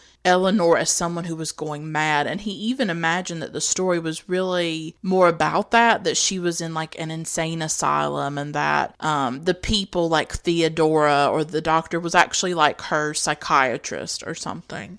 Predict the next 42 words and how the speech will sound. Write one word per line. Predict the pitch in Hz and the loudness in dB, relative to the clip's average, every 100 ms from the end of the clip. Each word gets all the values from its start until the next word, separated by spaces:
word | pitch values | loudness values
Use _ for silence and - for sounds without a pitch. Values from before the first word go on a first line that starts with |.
| _ | _
And, | - 156 151 | -6 -2 0
um, | 143 117 131 120 196 | -2 -4 -6 -8 -2
Wikipedia | 214 247 - 190 185 170 147 | 0 0 -4 -6 -2 -2 -2
goes | 147 147 - | -4 -4 -4
more | 151 104 | -6 -6
into | 151 156 160 | -6 -6 -4
it, | 135 156 | -4 -2
but, | 139 - - _ _ - | -4 -6 -20 _ _ -12
but | 170 175 151 180 | 0 2 2 8
Robert | 220 247 269 | 8 10 6
Wise | 165 180 180 175 170 160 - | 6 6 6 6 4 0 -4
and | 165 160 160 160 | -6 -4 -2 -2
Nelson | 160 160 - 180 | 0 0 0 -2
Gidding | 160 160 151 156 156 | -2 -2 -2 -4 -4
went | 170 180 - | -2 -2 -4
and | 165 165 | -6 -2
met | 185 220 - | 0 0 -2
Shirley | - 151 143 147 | -2 -4 -4 -8
Jackson. | 127 113 - - - - - _ | -6 -6 -6 -8 -8 -12 -16 _
They | 170 | -2
actually | 165 160 - 185 | -2 -2 -4 -4
went | 175 170 | -2 -4
up | - | -6
to | - 175 | -8 -8
Bennington, | 170 160 165 170 165 | -6 -8 -8 -10 -12
Vermont | 170 175 156 156 147 - | -10 -8 -6 -4 -4 -4
and | 165 | -10
talked | - 143 - | -6 -6 -4
to | 160 | -6
her. | 165 151 151 151 | -4 -4 -6 -8
And | 208 | -4
she | 196 247 | 0 0
said, | 233 226 190 | 2 2 2
"No, | 196 214 120 101 123 180 | 2 2 4 0 -4 -8
that's | - 175 - - | -6 -6 -6 -4
not | 196 190 120 | 0 0 0
really | 180 180 170 | -2 0 -2
how | 160 160 | -2 -4
she | 151 - 165 | -4 -6 -6
imagined | 151 151 156 156 160 | -6 -6 -6 -8 -8
the | |
story," | 156 - 156 151 147 143 | -8 -8 -6 -6 -6 -8